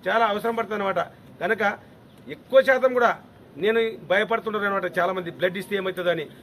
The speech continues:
అన్ని దానాల కంటే గొప్ప దానం ఏదన్నా ఉంటే రక్తదానమే. గతంలో చెప్తుంటే మనం అన్నదానము, కంటి దానము, భూదానము, గోదానము ఉండాయా లేదా?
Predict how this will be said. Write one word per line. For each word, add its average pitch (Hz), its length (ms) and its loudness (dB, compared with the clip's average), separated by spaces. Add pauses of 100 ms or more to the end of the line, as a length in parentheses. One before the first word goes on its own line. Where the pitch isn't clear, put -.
(140)
అన్ని 247 340 0
దానాల 226 640 4
కంటే 208 520 0 (640)
గొప్ప 196 220 -2
దానం 226 260 2
ఏదన్నా 220 300 0
ఉంటే 262 440 2 (680)
రక్తదానమే. 202 840 0 (420)
గతంలో 240 280 2
చెప్తుంటే 233 400 0
మనం 226 280 0 (300)
అన్నదానము, 202 720 0 (240)
కంటి 202 240 -2
దానము, 202 520 2 (320)
భూదానము, 202 720 0 (220)
గోదానము 202 560 2
ఉండాయా 220 240 4
లేదా? 262 320 0